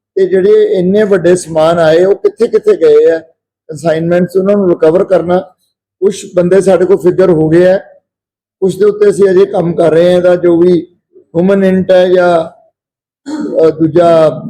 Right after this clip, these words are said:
ਅਹ, ਟੈਕਨੀਕਲੀ ਵੀ ਸਾਰਾ ਇਹਨੂੰ ਐਗਜ਼ਾਮਿਨ ਕੀਤਾ ਜਾ ਰਿਹਾ। ਸੋ ਮੈਂ ਸਾਰੀ ਟੀਮ ਨੂੰ ਮੁਬਾਰਕਬਾਦ ਦਿੰਦਾ, ਜਿਹਦੀ ਸੁਪਰਵਿਜ਼ਨ ਡੀਸੀਪੀ ਸਾਹਿਬ ਇਨਵੈਸਟੀਗੇਸ਼ਨ ਮਿਸਟਰ ਰਵਿੰਦਰਪਾਲ ਜੀ ਕਰ ਰਹੇ ਨੇ ਔਰ ਸ੍ਰੀ ਨ-, ਵਿਨੇਲਾ ਜੀ ਸਾਡੇ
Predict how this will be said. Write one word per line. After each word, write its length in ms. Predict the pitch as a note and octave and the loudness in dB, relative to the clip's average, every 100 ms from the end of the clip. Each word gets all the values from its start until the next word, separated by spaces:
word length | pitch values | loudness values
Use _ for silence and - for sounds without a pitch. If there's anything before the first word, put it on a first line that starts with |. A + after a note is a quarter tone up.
| B2 C#3+ | -8 -4
ਅਹ, 480 | D3 C#3+ C#3+ D#3+ F#3 | 0 0 -2 -6 -6
ਟੈਕਨੀਕਲੀ 720 | - E3+ F3 F3+ F#3 F#3 F#3 | -4 -2 -4 -2 2 2 2
ਵੀ 100 | F3+ | 0
ਸਾਰਾ 480 | E3 E3 F3 F3 C#3 D3 | 0 2 2 2 0 -2
ਇਹਨੂੰ 160 | E3+ | -2
ਐਗਜ਼ਾਮਿਨ 420 | D#3 D3 D3+ D#3 | -4 -4 -4 -6
ਕੀਤਾ 260 | D#3 D#3 D3+ | -12 -6 -4
ਜਾ 180 | D3 C#3+ | 0 0
ਰਿਹਾ। 160 | D#3 G#3+ - _ _ _ _ _ | 0 -2 -8 _ _ _ _ _
ਸੋ 120 | D3 | -8
ਮੈਂ 120 | E3 | -6
ਸਾਰੀ 280 | E3 E3 F#3+ | -2 0 0
ਟੀਮ 300 | F#3 F3+ F3+ | 0 0 0
ਨੂੰ 140 | F#3+ | 0
ਮੁਬਾਰਕਬਾਦ 600 | F#3 E3+ D#3 D#3 E3+ E3+ | 0 0 0 0 -2 -2
ਦਿੰਦਾ, 260 | E3 F3 F#3+ | -2 -4 -4
ਜਿਹਦੀ 500 | F#3+ F3 E3+ E3+ - _ _ | -2 0 0 0 -6 _ _
ਸੁਪਰਵਿਜ਼ਨ 540 | _ D3+ E3 E3 E3+ E3+ | _ -10 -4 -2 -2 0
ਡੀਸੀਪੀ 420 | D#3 D#3 D#3+ F3 | -2 -2 -2 -2
ਸਾਹਿਬ 280 | E3+ D#3 D#3 | 0 0 -2
ਇਨਵੈਸਟੀਗੇਸ਼ਨ 680 | D#3 D3+ D3 D3+ D#3 D#3 | -2 -2 -2 -4 -8 -8
ਮਿਸਟਰ 260 | D#3 - D3+ | -10 -10 -10
ਰਵਿੰਦਰਪਾਲ 580 | D3 D3 D3 D3 D#3+ D#3 D#3+ | -8 -6 -4 -2 -2 -2 -2
ਜੀ 60 | |
ਕਰ 180 | F3 D#3+ | -2 0
ਰਹੇ 180 | D3+ E3+ | 0 0
ਨੇ 140 | F#3+ G#3 _ _ _ _ _ _ _ - | -2 -10 _ _ _ _ _ _ _ -2
ਔਰ 300 | C#3+ D3+ D3+ D3+ - _ | 0 2 -2 -4 -16 _
ਸ੍ਰੀ 300 | - E3 F3 | -8 0 0
ਨ-, 100 | F#3 | 0
ਵਿਨੇਲਾ 520 | F3+ D#3+ E3 D#3+ E3+ | -4 -4 0 0 0
ਜੀ 200 | E3+ F3+ | 0 0
ਸਾਡੇ 380 | F3+ F3 D3+ E3 | 0 0 0 2